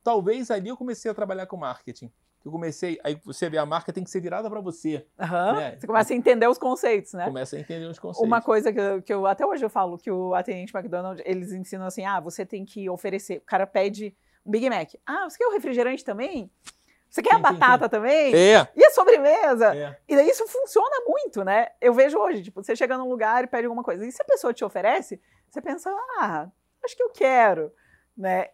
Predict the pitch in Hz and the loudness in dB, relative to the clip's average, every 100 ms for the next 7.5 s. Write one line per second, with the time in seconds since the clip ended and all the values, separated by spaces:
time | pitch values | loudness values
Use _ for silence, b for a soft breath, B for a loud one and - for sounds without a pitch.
0 | - 226 269 254 - 269 - 254 247 302 | -8 -4 -4 -6 -8 -2 0 4 4 6
1 | 311 311 254 190 208 202 214 226 269 247 | 6 6 4 2 2 2 0 0 2 4
2 | 269 277 403 277 269 208 302 403 285 269 | 4 0 0 2 2 2 0 2 2 0
3 | 240 240 - 233 254 254 180 170 220 233 | -4 -6 -6 -6 -2 -2 -2 -4 -8 -2
4 | 196 214 202 196 175 180 220 202 B B | -2 0 -4 -2 0 0 0 -2 B B
5 | B B 185 165 165 160 - 170 190 233 | B B -10 -8 -6 -8 -4 0 2 2
6 | 196 147 175 190 190 165 160 165 - 269 | 0 -2 -4 -2 -2 -4 2 2 2 -6
7 | 208 202 - 220 | -6 -6 -8 -10